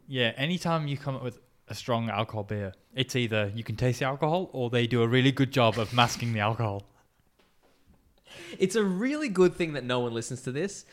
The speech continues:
Speaker 2: because otherwise there'd be people being like, "Oh, this fucking guy
Speaker 1: This
Speaker 2: again
Speaker 1: guy, yeah.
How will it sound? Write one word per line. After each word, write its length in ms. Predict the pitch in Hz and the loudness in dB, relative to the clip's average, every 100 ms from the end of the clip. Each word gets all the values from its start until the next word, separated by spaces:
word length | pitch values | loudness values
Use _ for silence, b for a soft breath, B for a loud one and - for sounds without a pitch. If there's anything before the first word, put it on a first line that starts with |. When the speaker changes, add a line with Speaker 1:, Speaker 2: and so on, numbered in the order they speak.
| b b | b b
Speaker 2:
because 240 | - 139 139 | -6 -2 0
otherwise 420 | 135 139 127 123 | 2 2 2 2
there'd 120 | 127 | -2
be 120 | 120 113 | -4 -6
people 180 | 123 | -6
being 140 | 117 120 | -4 -4
like, 140 | 113 | -4
"Oh, 300 | 135 123 90 - - | -4 -4 -6 -12 -12
this 260 | 139 - - _ - | -10 -10 -14 _ -16
fucking 280 | 120 - 98 | -14 -14 -14
guy 360 | 98 104 98 | -10 -8 -6
Speaker 1:
This 80 | - | -6
Speaker 2:
again 100 | 110 | -4
Speaker 1:
guy, 220 | 107 95 95 | -4 -6 -6
yeah. 180 | 117 117 | -6 -8